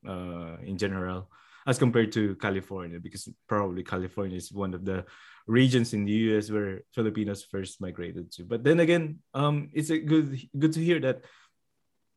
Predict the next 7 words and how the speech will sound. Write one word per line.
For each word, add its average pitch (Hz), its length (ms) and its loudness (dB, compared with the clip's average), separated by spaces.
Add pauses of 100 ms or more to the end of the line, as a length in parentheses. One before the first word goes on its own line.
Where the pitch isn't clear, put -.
uh, 123 160 2
at 120 120 -2
that 123 160 0
time, 131 600 0 (220)
there's 113 240 -2
already 110 480 0
that, 107 260 -2